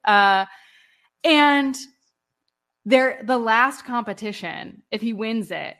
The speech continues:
he can get the shoes, and the big athlete trips.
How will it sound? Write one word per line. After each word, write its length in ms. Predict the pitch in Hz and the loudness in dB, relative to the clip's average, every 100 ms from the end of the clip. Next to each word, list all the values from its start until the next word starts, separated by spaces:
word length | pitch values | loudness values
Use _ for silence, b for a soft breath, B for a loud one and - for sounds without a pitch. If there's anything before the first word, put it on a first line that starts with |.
| _ | _
he 160 | 214 | -10
can 140 | 202 196 | -8 -6
get 180 | 185 190 | -8 -8
the 80 | |
shoes, 680 | 180 - 180 160 156 156 151 - | -14 -10 -10 -10 -12 -16 -12 -8
and 140 | 190 | -6
the 60 | 185 | -6
big 300 | 214 226 202 | -6 -6 -4
athlete 520 | 190 180 - 175 - | -4 -4 -8 -12 -14
trips. 500 | - 165 - _ | -16 -16 -16 _